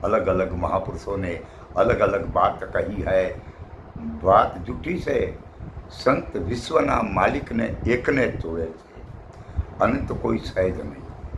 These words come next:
एक ज धारा छे, एक ज વાત છે, એક જ ગુરુ વ્યાપક છે અને એના આધારે હું ને તમે બધા ચાલીએ છીએ. એટલે ખરી વાત એ છે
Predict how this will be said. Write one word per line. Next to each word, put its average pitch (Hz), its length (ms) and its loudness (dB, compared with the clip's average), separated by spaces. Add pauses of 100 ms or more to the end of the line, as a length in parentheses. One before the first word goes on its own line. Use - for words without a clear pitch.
(260)
एक 123 240 2
ज - 80 2
धारा 107 500 4
छे, 135 380 -2 (400)
एक 107 220 -2
ज 78 260 -6
વાત 98 320 6
છે, 131 560 -4 (220)
એક - 220 -2
જ - 140 -4
ગુરુ 107 420 -2
વ્યાપક 92 520 2
છે - 300 -4 (600)
અને 87 160 -2
એના 151 340 4
આધારે 95 500 2
હું 104 220 -4
ને 104 60 -8
તમે 87 260 -6
બધા 78 340 -8
ચાલીએ 64 480 -12
છીએ. - 320 -14 (600)
એટલે 82 380 -6 (1400)
ખરી 123 260 4
વાત 95 420 4
એ 107 160 2
છે 127 540 -6